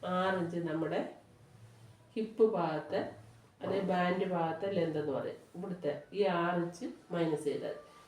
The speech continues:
നമുക്ക് ഫുൾ ഇറക്കം എത്രയാണെന്ന് വെച്ചാൽ ടേപ്പ് ഇങ്ങനെ വെച്ചതിന് ശേഷം ആ വള്ളി, വള്ളി ഇടുന്ന ഭാഗമല്ലേ, അവിടുന്ന്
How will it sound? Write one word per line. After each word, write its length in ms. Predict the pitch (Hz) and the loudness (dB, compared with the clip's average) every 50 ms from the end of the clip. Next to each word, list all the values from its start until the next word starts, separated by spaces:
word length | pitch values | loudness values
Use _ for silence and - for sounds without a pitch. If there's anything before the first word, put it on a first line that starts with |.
| - - - 208 | -20 -4 0 2
നമുക്ക് 300 | 214 226 226 226 254 240 - - | 4 4 4 2 2 -2 0 2
ഫുൾ 200 | 214 208 214 220 220 202 | 2 4 6 6 6 4
ഇറക്കം 280 | 185 175 170 - 175 170 | 4 2 0 -2 -2 -4
എത്രയാണെന്ന് 420 | 160 - - 170 170 165 170 170 156 | -4 -4 -4 -4 -2 -2 0 0 -2
വെച്ചാൽ 220 | - - 196 202 - - | -2 -2 -4 -4 -4 -2
ടേപ്പ് 220 | 180 170 165 170 170 165 | -2 0 0 0 0 -2
ഇങ്ങനെ 200 | 156 156 156 151 147 | -2 -2 0 0 -2
വെച്ചതിന് 340 | 143 - - 165 160 165 165 - | -2 -4 -6 -6 -6 -6 -8 -8
ശേഷം 300 | 170 160 160 - 202 233 226 220 208 | -8 -10 -8 -6 -6 -6 -6 -6 -6
ആ 40 | 196 196 196 | -6 -4 -2
വള്ളി, 200 | 196 196 196 190 - - - - - - _ _ _ 208 | -2 -2 -2 -4 -4 -8 -12 -18 -20 -20 _ _ _ -4
വള്ളി 200 | 202 208 208 208 208 | 0 2 4 4 4
ഇടുന്ന 240 | 202 196 196 196 190 190 196 185 190 | 4 2 0 0 -2 -2 -2 -4 -4
ഭാഗമല്ലേ, 340 | 202 190 185 170 - - - - - - - - - - - _ _ _ 196 190 | -4 -2 -2 -2 -4 -4 -6 -8 -10 -16 -20 -20 -20 -20 -20 _ _ _ -4 -2
അവിടുന്ന് 440 | 190 202 196 190 185 170 170 170 | 0 2 2 2 2 2 2 0